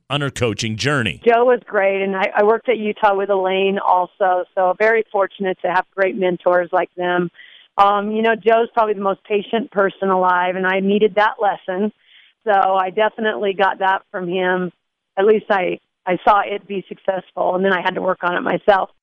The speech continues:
Speaker 1: And that journey then took White to Greeley and the University of Northern Colorado for eight seasons. But White really had her eye on getting back to the Mountain West Conference.
Speaker 2: At Northern Colorado, I really learned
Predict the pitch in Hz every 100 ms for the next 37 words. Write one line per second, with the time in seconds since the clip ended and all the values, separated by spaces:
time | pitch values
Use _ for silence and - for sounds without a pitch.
0 | - 151 185 254 220 240 226 160 185 196
1 | 208 190 165 190 - 165 123 202 254 143
2 | 87 73 - 95 95 160 156 180 175 156
3 | 127 117 185 208 180 - 185 196 190 214
4 | 131 120 160 147 117 113 - 170 185 131
5 | 101 73 - _ - _ _ 123 120 160
6 | 226 131 120 156 254 180 110 92 85 135
7 | 175 185 180 185 170 143 160 175 151 110
8 | 190 104 - - 127 127 123 123 117 117
9 | 107 - 147 143 - 92 - - - -
10 | - - 208 214 202 208 202 202 202 196
11 | 220 233 220 214 202